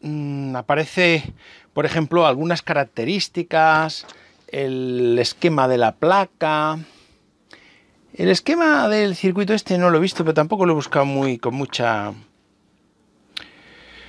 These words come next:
con mucha profusión, ¿no? Y entonces aquí, ¿veis? Hablaba de una antena de blu-, de bucle,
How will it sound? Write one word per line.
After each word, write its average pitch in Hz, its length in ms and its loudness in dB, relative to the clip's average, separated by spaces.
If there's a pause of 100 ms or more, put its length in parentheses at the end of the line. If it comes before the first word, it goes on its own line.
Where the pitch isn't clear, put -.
(1700)
con 151 160 2
mucha 180 220 2
profusión, 110 680 -4
¿no? 190 240 -4 (560)
Y - 80 -8
entonces 185 260 2
aquí, 196 460 -2 (480)
¿veis? 180 240 2
Hablaba 170 320 4
de 170 60 -2
una 160 120 0
antena 190 380 2
de 185 100 2
blu-, 202 300 0 (160)
de 131 180 2
bucle, 202 640 0